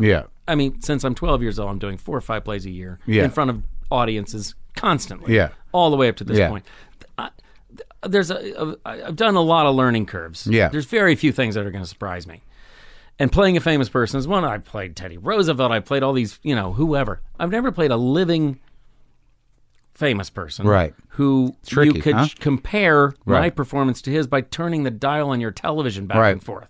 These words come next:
Speaker 1: Right.
Speaker 2: It's like, "Ah, that's not what the A vowel sounds like."
Speaker 1: Right.
Speaker 2: You know?
Speaker 1: Yeah.
Speaker 2: Um, so I knew to ignore that. I knew two things.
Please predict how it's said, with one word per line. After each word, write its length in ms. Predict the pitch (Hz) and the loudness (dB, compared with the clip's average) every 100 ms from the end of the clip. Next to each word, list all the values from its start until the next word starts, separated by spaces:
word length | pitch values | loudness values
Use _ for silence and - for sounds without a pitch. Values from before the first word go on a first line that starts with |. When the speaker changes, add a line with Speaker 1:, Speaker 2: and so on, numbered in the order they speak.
| - | 0
Speaker 1:
Right. 140 | 107 | 2
Speaker 2:
It's 80 | 92 | 4
like, 140 | 151 226 | 2 2
"Ah, 200 | 233 160 | 0 0
that's 180 | 156 147 | -2 0
not 140 | 165 | 0
what 80 | 135 | 0
the 140 | 143 135 | 0 2
A 120 | 135 | 4
vowel 240 | 123 107 | 2 0
sounds 320 | 101 107 107 | -4 -6 -6
like." 220 | 107 107 123 | -6 -2 2
Speaker 1:
Right. 140 | 98 - _ - | 2 0 _ -4
Speaker 2:
You 140 | 131 | 0
know? 220 | 131 131 135 - | 2 2 -2 0
Speaker 1:
Yeah. 300 | 123 120 71 - - - 165 | 4 4 0 -10 -20 -4 2
Speaker 2:
Um, 380 | 147 139 139 - - - - - | 4 4 2 -6 -18 -18 -18 -16
so 500 | - - 208 202 196 - - _ _ _ _ - - | -10 -2 2 2 0 -6 -20 _ _ _ _ -12 -2
I 100 | 156 | 0
knew 240 | 185 247 | 2 0
to 240 | 208 190 175 | 0 2 2
ignore 420 | 127 123 127 127 | 2 2 2 2
that. 300 | 90 85 98 | 0 -6 0
I 120 | 143 | 2
knew 180 | 165 165 | 4 2
two 180 | - 135 | 2 -2
things. 480 | - 87 76 - | -2 -8 -8 -20